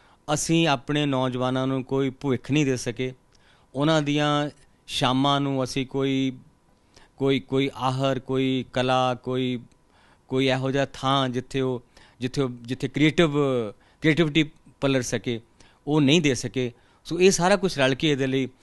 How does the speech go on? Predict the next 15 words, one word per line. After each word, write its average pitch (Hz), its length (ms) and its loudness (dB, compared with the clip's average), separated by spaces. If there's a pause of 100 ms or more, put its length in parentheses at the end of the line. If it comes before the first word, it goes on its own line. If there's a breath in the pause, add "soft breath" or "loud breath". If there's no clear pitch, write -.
(160 soft breath)
ਔਰ, 151 320 4 (280)
ਔਰ 131 380 -4
ਉਹਦੇ 156 200 2
ਲਈ 147 320 0 (400 loud breath)
ਉਹ 143 100 -2
'ਚ 147 60 -4
ਸਾਡੇ, 139 460 0
ਜਾਣੀ, 131 300 -2 (540 soft breath)
ਰਾਜਨੀਤਿਕ 139 640 2
ਵੀ 135 140 -2
ਸ਼ਾਮਲ 131 380 -2
ਨੇ, 131 180 -2
ਸਾਡੇ, 127 560 -4 (360 soft breath)
ਸਾਡੇ, 127 420 0
ਅ, 120 580 -6